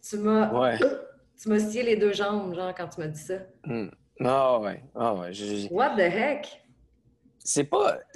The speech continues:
Speaker 2: c'est, en plus, je suis quelqu'un qui a quand même relativement confiance en moi. Par contre,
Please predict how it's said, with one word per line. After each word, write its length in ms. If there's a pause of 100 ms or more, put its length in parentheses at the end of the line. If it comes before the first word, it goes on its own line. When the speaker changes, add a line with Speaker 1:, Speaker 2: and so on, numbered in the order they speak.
Speaker 2:
c'est, 560
en 140
plus, 160
je 60
suis 100
quelqu'un 240
qui 80
a 60
quand 180
même 160
relativement 560
confiance 480
en 160
moi. 400 (840)
Par 240
contre, 580